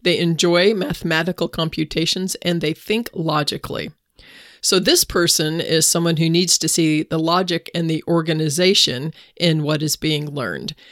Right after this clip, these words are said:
So in worship, they would need to know the why much more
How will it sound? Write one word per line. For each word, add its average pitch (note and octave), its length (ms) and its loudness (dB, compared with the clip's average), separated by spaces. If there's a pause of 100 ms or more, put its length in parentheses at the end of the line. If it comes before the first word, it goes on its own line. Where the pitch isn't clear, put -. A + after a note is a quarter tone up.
(140)
So F3+ 220 2
in E3 100 0
worship, G#3 480 0 (140)
they G3 240 4
would A#3+ 180 -2
need F#3+ 240 0
to - 100 -2
know E3 200 2
the D3+ 120 -2
why D3+ 840 -2 (400)
much F#3+ 340 0
more D#3+ 380 -6